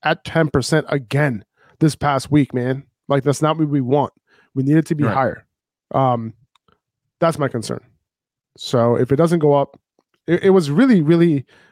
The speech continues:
Speaker 1: and I talked about it on Instagram last week, where the design rushing attempts went up from ten to twenty to thirty-two, and then went d-, back down to ten again <laughs> this past week. So it's like, you know, we were, we were almost there. We were almost there, Zach.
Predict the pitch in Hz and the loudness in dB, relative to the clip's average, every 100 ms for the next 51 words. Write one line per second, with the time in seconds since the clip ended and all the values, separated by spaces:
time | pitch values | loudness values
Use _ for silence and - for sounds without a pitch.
0 | - 165 147 139 175 208 156 139 135 151 | -2 0 2 2 0 0 0 2 2 0
1 | 170 147 135 131 127 185 214 - _ _ | 0 -2 0 0 -2 -2 -4 -6 _ _
2 | _ _ _ _ - 156 147 147 139 147 | _ _ _ _ -2 2 4 2 2 0
3 | 139 143 175 156 151 151 151 139 131 139 | -2 -2 0 0 -2 -4 -2 -2 -2 0
4 | 165 131 110 147 147 139 - 143 139 120 | -2 -4 -6 -2 -2 -2 -2 0 0 -2
5 | 147 135 123 175 151 135 _ _ _ _ | -2 -2 -2 -2 -2 -4 _ _ _ _
6 | - 147 143 139 131 127 151 - 143 147 | -2 0 0 -2 -2 -2 -2 -2 -2 -2
7 | 131 139 131 107 107 - 190 - 156 - | -4 -6 -6 -6 -10 -12 -10 -10 -8 -6
8 | 120 - - - _ - 147 175 147 131 | -6 -6 -8 -8 _ -16 -12 -8 -8 -4
9 | - 151 147 143 156 147 135 156 143 139 | 0 2 2 0 0 0 -2 0 2 4
10 | 151 151 196 208 202 226 226 196 226 208 | 4 2 0 2 2 4 2 2 2 4
11 | 175 175 190 185 202 190 175 175 143 139 | 4 4 4 4 0 0 0 0 0 -2
12 | 135 | -2